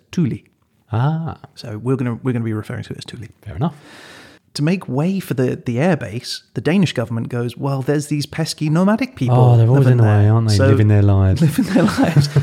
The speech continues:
Speaker 1: So we should ju-,
Speaker 2: <laughs>
Speaker 1: well, we'll just relocate them. It's cool. We'll move them. It's only a hundred and thirty people." So they move them sixty miles north to New Thule.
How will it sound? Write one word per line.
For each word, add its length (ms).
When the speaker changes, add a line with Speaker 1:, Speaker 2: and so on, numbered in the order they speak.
Speaker 1:
So 120
we 80
should 160
ju-, 120
Speaker 2:
<laughs> 40
Speaker 1:
well, 100
we'll 100
just 200
relocate 480
them. 160
It's 180
cool. 480
We'll 180
move 200
them. 140
It's 100
only 140
a 40
hundred 300
and 100
thirty 300
people." 420
So 120
they 80
move 240
them 140
sixty 480
miles 380
north 520
to 320
New 420
Thule. 360